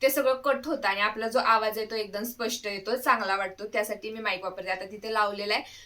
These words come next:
पण तो सुद्धा तुम्हाला दाखवते मी, बोयाचा माईक माझा. तर तो आहे, अं, iPhone घेतल्यानंतर म-,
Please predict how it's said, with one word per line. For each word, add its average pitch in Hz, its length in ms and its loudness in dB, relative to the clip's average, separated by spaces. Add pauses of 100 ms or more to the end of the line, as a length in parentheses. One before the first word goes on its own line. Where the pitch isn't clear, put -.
(120)
पण 247 200 2
तो 262 80 8
सुद्धा 254 200 0
तुम्हाला 226 300 -2
दाखवते 208 400 0
मी, 202 80 -6
बोयाचा 185 440 -2
माईक 185 340 -4
माझा. 190 320 -2 (420)
तर 233 100 0
तो 269 180 2
आहे, 247 340 8 (560)
अं, 214 480 6
iPhone 226 260 -2
घेतल्यानंतर 226 560 0
म-, 240 260 -4